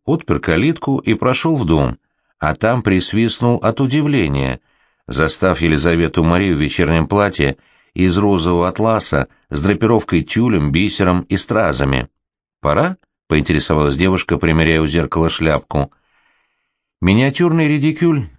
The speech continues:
дожидался своего часа на полке. "Пора", — подтвердил я. Гостья подступила ко мне и взяла под руку. "Тогда идем". Я сдвинул очки на самый кончик носа и посмотрел на девушку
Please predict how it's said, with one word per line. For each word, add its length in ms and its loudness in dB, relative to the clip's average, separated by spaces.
дожидался 680 0
своего 320 2
часа 420 -2
на 140 0
полке. 600 -2
"Пора", — 440 -2
подтвердил 640 0
я. 260 0
Гостья 440 0
подступила 560 0
ко 180 0
мне 220 2
и 20 -2
взяла 300 0
под 260 0
руку. 380 -2
"Тогда 320 0
идем". 300 0
Я 240 0
сдвинул 340 0
очки 280 -2
на 140 0
самый 320 0
кончик 400 -2
носа 400 2
и 60 2
посмотрел 520 0
на 120 2
девушку 560 -2